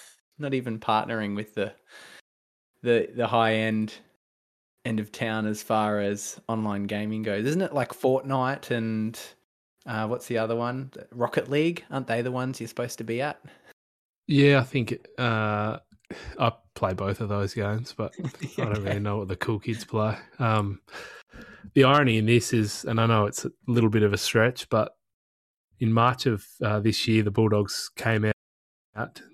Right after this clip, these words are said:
Speaker 2: joined forces with Reclaim the Game to say no to sports betting advertising. And, uh, <laughs> now they're dipping their toes into N F Ts and crypto and that sort of hoo-ha. So, uh,
Speaker 1: Yeah.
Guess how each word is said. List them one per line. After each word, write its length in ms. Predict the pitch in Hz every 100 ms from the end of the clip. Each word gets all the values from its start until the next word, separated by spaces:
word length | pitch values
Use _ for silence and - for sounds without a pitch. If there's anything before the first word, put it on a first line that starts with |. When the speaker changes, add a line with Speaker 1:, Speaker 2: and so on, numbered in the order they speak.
| _
Speaker 2:
joined 300 | - 117 104
forces 500 | - 117 110 110 98 -
with 200 | 101 110
Reclaim 580 | 107 - - 107 107 101
the 80 |
Game 460 | 101 107 104 98 101
to 100 | 117
say 300 | - 113 107
no 200 | 101 104
to 100 | 101
sports 400 | - - 107 113
betting 300 | - 104 104
advertising. 800 | 104 101 101 107 101 101 120 135 - - - - -
And, 240 | 117 104 107
uh, 200 | 107 - -
<laughs> 120 | -
now 160 | 113 117
they're 160 | 110
dipping 340 | 110 120 117 107
their 100 | 101
toes 380 | - 110 104 107
into 240 | 101 104
N 220 | 104 110
F 140 | 107 -
Ts 360 | 110 107 107
and 220 | 107 98 -
crypto 500 | - - 110 107 107
and 200 | 98 - _
that 160 | 113 -
sort 180 | - 110
of 80 | 104
hoo-ha. 380 | 110 104 104
So, 340 | 98 - 107 104 - - - _ _ _ _ _ _ _ _ _
uh, 340 | 123 113 110
Speaker 1:
Yeah. 60 | 113